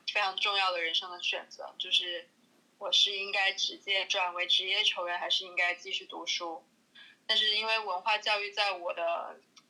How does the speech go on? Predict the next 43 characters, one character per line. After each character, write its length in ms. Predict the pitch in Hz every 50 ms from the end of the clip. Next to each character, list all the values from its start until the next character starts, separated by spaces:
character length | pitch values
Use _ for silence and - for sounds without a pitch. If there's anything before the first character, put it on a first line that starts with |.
| _ _ -
家 180 | - - - -
庭 500 | - - - 202 170 - - - - _ _ _ _ _ _ _ _ _ _ _
非 140 | - 226 220
常 300 | 220 - - 190 180 170
的 100 | 170 170
重 320 | - - 208 196 175 170 170
要， 180 | 170 170 190
因 120 | 214 226 233
为 40 | 220
我 80 | 214
爷 340 | 190 180 170 170 170 180 185
爷 160 | 190 180 165
他 120 | - 208 202
本 180 | - 185 - -
身 180 | - 202 196
是 240 | 190 - - - 202
一 80 | 180 175
个 100 | 175 175
中 220 | 175 208 214 214
学 140 | 214 - 196
的 100 | 185 196
校 240 | - - 226 202 180
长， 280 | - - - - - _ _ _ _ _ _ _ _ _ _ _ -
然 120 | - 180
后 220 | - 180 180 175
我 80 | 170 170
爸 160 | - 185 180
爸 120 | 175 175 180
也 220 | 175 175 180 170
是 540 | - - - 180 180 170 170 165 165 - -
大 160 | - 190 185
学 180 | 185 - 180 175
本 200 | - - 175 -
科 200 | - - 190 165
毕 200 | - - 175 175
业， 180 | 175 - - - - _ - - - _ _ _ _ _ _ _ _ _ _ -
所 180 | - - 202 202
以 320 | 208 208 196 190 185 185
就 180 | - - 202 190
是 400 | - - 185 175 170 170 170 - - - - _ _ _ _ _ _ _ _ _
我 80 | - 381
们 180 | - 190 190 208
认-， 160 | 220 208